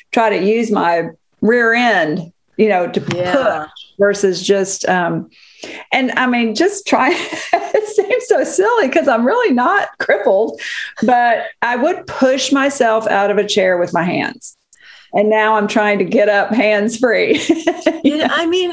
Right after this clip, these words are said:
Speaker 2: you know, that's interesting because I hadn't really thought about that, but I guess it's, it's an awareness,
Speaker 1: Mm-hmm.
Speaker 2: right? It's just an awareness.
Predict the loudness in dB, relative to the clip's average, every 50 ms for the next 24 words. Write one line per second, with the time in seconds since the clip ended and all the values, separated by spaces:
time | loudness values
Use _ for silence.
0 | -8 -6 _ -2 -2 0 0 0 0 0 0 0 -2 -2 -2 -2 -2 0 -2 -4
1 | -2 -2 -2 -2 -2 -2 -2 -2 -2 -2 0 0 0 0 0 0 0 0 0 0
2 | 0 -2 -2 -2 -2 0 0 -2 -2 0 -2 -4 -4 0 -2 -2 -2 -2 _ -18
3 | -18 -16 -16 -18 -8 _ -4 -2 0 0 2 2 2 2 2 0 -6 -2 -2 -2
4 | -2 -2 -6 -8 -8 _ _ _ _ _ _ -2 0 2 2 2 2 2 0 0
5 | -2 -4 -6 -8 -10 -14 -14 -14 -16 _ _ _ _ _ _ -2 0 2 2 2
6 | 2 0 0 -4 -6 -8 -6 -4 -4 -4 -2 -2 -2 -2 0 2 2 2 2 2
7 | 0 -2 -4 -4 -6 -8 -12 -12